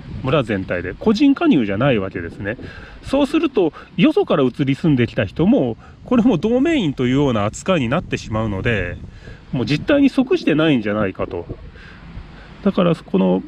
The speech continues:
部落民とか、部落とかそういうものの概念がもう完全に揺らいでる状態で、えー、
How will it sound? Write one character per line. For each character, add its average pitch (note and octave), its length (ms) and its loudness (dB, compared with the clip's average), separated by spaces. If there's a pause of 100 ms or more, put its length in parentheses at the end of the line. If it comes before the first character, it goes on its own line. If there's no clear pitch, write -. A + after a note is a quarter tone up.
(140)
部 G#3 120 6
落 D#4 280 2
民 F#3 240 2
と C3 80 -4
か、 A2+ 260 0
部 D3+ 240 -4
落 C#4 180 0
と A#2 100 -4
か A2 80 -2
そ B3+ 180 0
う C#4+ 60 4
い C#4+ 40 4
う D4+ 40 4
も F4 80 0
の F#4+ 80 0
の C#4+ 120 2
概 G3+ 260 2
念 A2 180 -2
が G#2 80 -4
も B2+ 100 -2
う - 40 -6
完 A3 220 0
全 A3 200 0
に A3 120 -2 (140)
揺 F#3 120 0
ら A#3 120 2
い A#3 80 0
で A#3 100 -2
る A3+ 120 -4
状 A3+ 200 -2
態 A3 300 -2
で、 A2+ 360 -2 (520)
え A#2 420 -6
ー、 - 200 -18